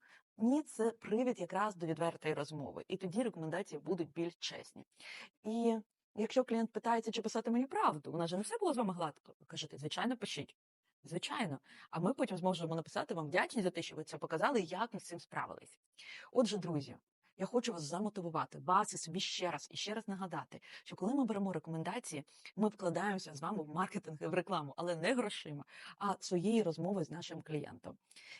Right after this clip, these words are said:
І просити рекомендації просто. Ми самі собі зважаємо це робити. З соромом, е, соромом, нам просто соромно, і нам просто незручно. І за це ми платимо з вами великі гроші, за свій сором і незручність.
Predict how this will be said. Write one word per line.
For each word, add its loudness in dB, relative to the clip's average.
І 0
просити -4
рекомендації -2
просто. -2
Ми 2
самі 2
собі 0
зважаємо -4
це -10
робити. -6
З -10
соромом, 2
е, 0
соромом, 2
нам -4
просто -4
соромно, -2
і -4
нам 2
просто 0
незручно. 0
І -2
за -2
це -6
ми 2
платимо -2
з -4
вами 2
великі 0
гроші, -2
за -2
свій -8
сором -2
і -6
незручність. -10